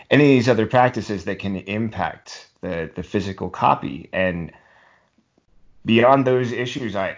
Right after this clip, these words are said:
also feel like they're looking at the cost of what they're producing and how they can always, uh,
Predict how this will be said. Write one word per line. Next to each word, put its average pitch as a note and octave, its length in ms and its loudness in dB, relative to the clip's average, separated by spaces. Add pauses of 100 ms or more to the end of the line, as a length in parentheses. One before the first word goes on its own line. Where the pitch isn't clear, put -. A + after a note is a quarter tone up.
also G#2+ 460 -2
feel G#2+ 340 -2
like F#2+ 300 -4
they're G#2 220 0
looking G2+ 360 -2
at F#2+ 240 -6 (160)
the G2 100 -6
cost G2 500 0
of E2+ 160 -8
what F#2 180 -4
they're F#2 140 0
producing F2+ 640 -6
and D2+ 100 -10
how F2+ 240 0
they F2 220 -2
can F2 180 -8
always, F2 480 -2 (420)
uh, - 340 -8